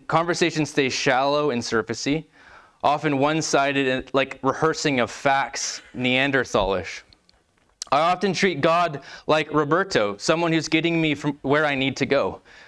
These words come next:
someone I don't spend a lot of time getting to know or I'm not necessarily comfortable sharing the truest parts of me with. And obviously this analogy falls apart, as all analogies do, but try to stick with me here.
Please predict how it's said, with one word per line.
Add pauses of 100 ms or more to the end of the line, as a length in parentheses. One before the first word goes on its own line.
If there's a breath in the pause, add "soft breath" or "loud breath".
(180 loud breath)
someone
I
don't
spend
a
lot
of
time
getting
to
know
or
I'm
not
necessarily
comfortable
sharing
the
truest
parts
of
me
with. (480 loud breath)
And
obviously
this
analogy
falls
apart,
as
all
analogies
do,
but
try
to
stick
with
me
here.